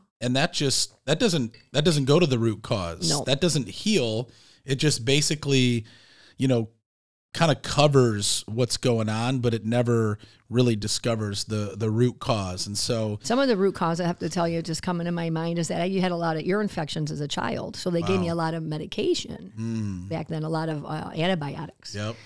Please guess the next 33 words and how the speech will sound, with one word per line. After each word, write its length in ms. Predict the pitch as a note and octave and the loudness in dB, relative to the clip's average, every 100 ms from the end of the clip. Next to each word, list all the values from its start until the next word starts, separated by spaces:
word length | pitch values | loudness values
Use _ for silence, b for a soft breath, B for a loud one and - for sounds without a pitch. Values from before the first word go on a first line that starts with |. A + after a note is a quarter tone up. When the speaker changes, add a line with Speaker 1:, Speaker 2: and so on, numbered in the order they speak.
| B _ | B _
Speaker 2:
Well, 140 | F#3 | 0
they 120 | F#3 | 2
didn't 220 | G3 F3+ E3+ | 2 2 2
know 160 | F3 | 0
back 300 | E3+ E3 D3+ | 0 -2 -4
in 100 | D#3+ | -2
that 220 | D#3 F3 | -2 -2
day. 100 | D#3 | -2
I'm 140 | D3+ E3 | -2 -2
not 180 | D#3+ D#3 | -4 -4
that 180 | D#3 | -4
old, 220 | D#3 D#3 D#3 | -4 -6 -4
but, 180 | D3 | 2
<laughs> 60 | G#3 - | 2 4
you 60 | G#3+ | 4
know, 40 | B2+ | 4
Speaker 1:
Right. 200 | A#2+ G#2 B | 2 0 B
Speaker 2:
they 140 | - F#3 | 0 2
not 180 | F#3 F3 | 2 0
to 80 | |
give 160 | E3+ E3+ | 0 0
you 140 | D#3+ | 0
probiotics. 840 | D3+ C4 B3+ C#3 B2+ - - - A2 | 6 6 8 4 -4 -10 -12 -12 -6
Speaker 1:
Right. 240 | A2 G2+ - | -4 -4 -4
Speaker 2:
So 180 | - | 0
what 200 | F#3+ F3 | 2 2
happened 420 | F3 G#3+ B3+ A3+ F3+ | 0 -2 0 -2 -2
was 200 | E3 E3 | -2 -4
I 100 | E3 | -4
remember 340 | F3+ F#3 F3 | -2 -2 -2
having 320 | E3 D#3+ D#3 | -2 -2 -2
athlete's 560 | E3 E3 - A3+ - - | -2 -4 -2 -4 -4 -2
feet. 340 | F3 D#3 - | 0 -2 -4